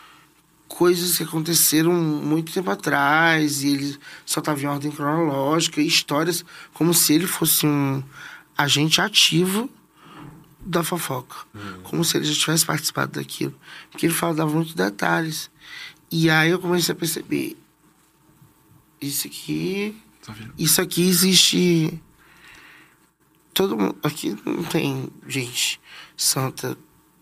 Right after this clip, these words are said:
Speaker 1: dos dois lados. Os dois lados estão se atacando que, da forma que acham que devo se atacar e tá virando esse escarcéu na internet.
Speaker 2: Uhum.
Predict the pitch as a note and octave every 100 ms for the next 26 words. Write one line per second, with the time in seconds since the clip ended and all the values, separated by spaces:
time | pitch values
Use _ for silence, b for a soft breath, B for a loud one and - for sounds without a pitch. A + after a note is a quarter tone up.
0 | _ C3+ B2+ B2+ B2 C3 B2+ B2+ - B
1 | B B B - - F#3+ G3 G3 G#3 -
2 | - - - _ _ _ _ B B B
3 | B B B - - F#3 F#3 G3 F#3 F#3+
4 | - F3 F#3 - - - - - _ _
5 | _ _ _ _ - - _ _ - E3
6 | G3 G3+ F#3+ G3+ - G#3 F#3+ - - F3+
7 | E3+ E3 D#3+ D#3+ E3+ - - E3+ E3 E3+
8 | F#3 F#3 B B B B - F#3+ F#3+ F#3+
9 | F#3+ F3 - - F#3+ F3+ F#3+ F3 E3+ E3+
10 | F3+ D#3 -